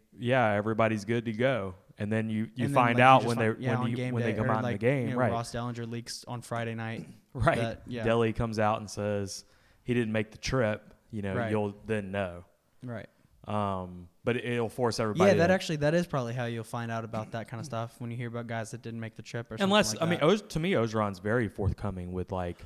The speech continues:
Speaker 2: Well, I just think he's, I mean, he's always,
Speaker 1: He, yeah, he doesn't
Speaker 2: he's,
Speaker 1: say
Speaker 2: he's a little
Speaker 1: that they're
Speaker 2: coy
Speaker 1: suspended.
Speaker 2: sometimes. Um,
Speaker 1: <clears throat> I think he's on the player's side is why that is.
Speaker 2: Yeah, I agree.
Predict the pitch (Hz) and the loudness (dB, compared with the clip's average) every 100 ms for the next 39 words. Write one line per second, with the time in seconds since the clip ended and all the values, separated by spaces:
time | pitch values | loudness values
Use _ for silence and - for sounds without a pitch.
0 | - - 226 190 208 202 202 170 - 156 | -10 2 4 4 2 0 -2 -2 -2 -4
1 | - - 170 165 151 175 165 165 151 139 | -6 -6 -4 -4 -4 -4 0 2 2 2
2 | - 147 117 143 123 107 127 117 113 104 | 4 4 6 4 2 2 6 8 8 6
3 | 110 135 151 131 135 123 131 120 120 120 | 4 4 4 2 -2 0 0 0 -6 -8
4 | - - 117 131 123 120 165 147 - 190 | -14 -16 -12 -8 -8 -6 -6 -6 -2 0
5 | 277 277 214 165 107 147 127 101 - 113 | 2 4 6 4 4 4 4 2 4 6
6 | 101 95 95 92 98 95 90 87 85 76 | 6 4 0 -4 -2 -2 -4 -6 -10 -12
7 | 90 226 262 185 170 156 113 | -12 2 6 6 4 0 -4